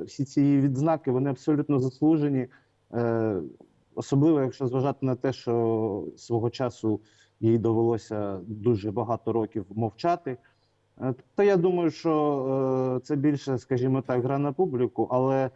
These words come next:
м, безперечно, всі ці відзнаки, вони, вони абсолютно заслужені, і вони характеризують нашу Ліну Васильівну як видатну, видатну, е, мисткиню, літераторку, поетку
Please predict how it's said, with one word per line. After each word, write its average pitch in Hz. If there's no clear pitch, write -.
м, 120
безперечно, 135
всі -
ці -
відзнаки, 123
вони, 117
вони 135
абсолютно 143
заслужені, 147
і 120
вони 127
характеризують 123
нашу 117
Ліну 117
Васильівну 113
як 101
видатну, 110
видатну, 135
е, 113
мисткиню, 120
літераторку, 107
поетку 104